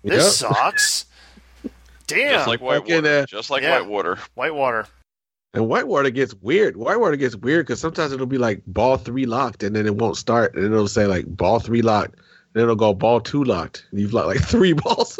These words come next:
Speaker 1: Yeah.
Speaker 2: Like, wait, what? <laughs>
Speaker 1: It's like white wa-, one thing about white water though, you can short plunge it, get right on the right flipper, and just shoot the lock.
Speaker 2: Mm-hmm.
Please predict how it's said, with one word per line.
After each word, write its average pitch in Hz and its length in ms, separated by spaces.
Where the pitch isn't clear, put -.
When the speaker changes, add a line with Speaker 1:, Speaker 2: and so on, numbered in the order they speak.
Speaker 1:
Yeah. 143 220
Speaker 2:
Like, 170 140
wait, 240 240
what? 233 300
<laughs> - 80
Speaker 1:
It's 143 160
like 156 160
white 160 200
wa-, 170 160
one 196 140
thing 285 140
about 156 160
white 151 160
water 156 200
though, 160 140
you 147 160
can 123 140
short 139 260
plunge 117 300
it, 107 160
get 123 160
right 127 260
on 127 120
the 123 80
right 117 180
flipper, 117 280
and 107 60
just 101 140
shoot 117 140
the 95 100
lock. 95 300
Speaker 2:
Mm-hmm. 123 480